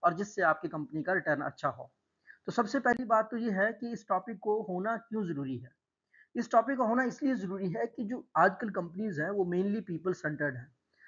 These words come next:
अब, अब, अ, जो पुराने ज़माना था, ख़ासतौर पर पचास साल या साठ साल पहले की तरफ जाएं,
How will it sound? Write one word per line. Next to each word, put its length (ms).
अब, 120
अब, 320
अ, 140
जो 320
पुराने 440
ज़माना 300
था, 120
ख़ासतौर 360
पर 120
पचास 300
साल 280
या 60
साठ 240
साल 140
पहले 300
की 60
तरफ 200
जाएं, 260